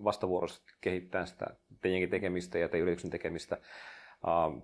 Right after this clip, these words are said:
te pystytte vastavuoroisesti hyödyntämään tuossa sitä Suomen maabrändiä, luotettavan suomalaisen maabrändiä sen digitaalisessa maailmassa ja, ja yhteiskunnan vaikutusta myös teidän tekemiseen, sitä kautta vie sitä globaaliin kenttään.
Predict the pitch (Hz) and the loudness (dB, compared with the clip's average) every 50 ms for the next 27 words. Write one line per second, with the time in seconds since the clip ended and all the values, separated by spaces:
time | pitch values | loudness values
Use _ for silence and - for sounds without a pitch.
0 | - _ - 104 90 90 90 92 - 92 90 92 - - 87 90 87 85 - - | -14 _ -2 0 0 0 -2 -2 -2 4 4 4 4 4 2 2 2 2 -2 -4
1 | - 90 101 95 87 85 80 - 87 85 80 80 - 82 - - 85 - 80 78 | -4 2 2 4 4 2 0 -2 -2 -2 -2 -2 -2 -4 -4 -4 -6 -4 -4 -4
2 | - - 90 78 73 65 67 78 78 - - 98 101 101 101 98 95 90 - - | 0 2 2 2 2 0 2 2 2 4 2 0 0 2 0 0 0 0 -2 -12
3 | _ _ - - - - - _ _ - 104 101 95 90 90 - - 92 85 85 | _ _ -20 -20 -20 -20 -20 _ _ 0 4 4 4 4 4 0 0 2 4 4
4 | 85 85 73 - - - - 95 85 85 80 78 78 80 82 80 85 85 82 78 | 4 4 2 -4 -8 0 2 4 4 4 4 2 2 2 -2 -4 -2 0 0 0
5 | - 87 80 78 78 80 76 78 82 76 87 90 101 - 87 82 80 - - 87 | 0 -2 -2 -2 0 -2 -2 -2 -4 -6 -2 -2 0 2 2 0 0 -2 -6 -2
6 | 82 78 78 78 80 78 - - - 85 - - - - - - - - 135 139 | -2 0 -2 -2 -4 -8 -10 -6 -6 -6 -6 -6 -6 -6 -6 -6 -4 0 0 0
7 | 131 - 127 110 - - - 87 80 76 76 78 73 71 - - - - - - | 0 4 2 2 2 2 -6 -4 -4 -2 0 0 0 0 -2 -8 -14 -12 -10 -8
8 | 69 73 71 - - 85 80 78 73 78 - - 82 - 71 - - 78 - 90 | -6 -6 -6 -2 0 0 0 0 -4 -6 -8 -8 -8 -8 -8 -8 -8 -4 -2 0
9 | 78 73 78 - - - 76 82 82 73 - - 95 - - - 82 - 78 73 | 2 2 0 -2 -2 -6 -4 -2 -2 -2 -4 -6 -8 -6 -4 -4 -4 -2 0 -2
10 | 69 69 - - 64 62 - - - - | -2 -2 -4 -8 -8 -10 -8 -8 -10 -10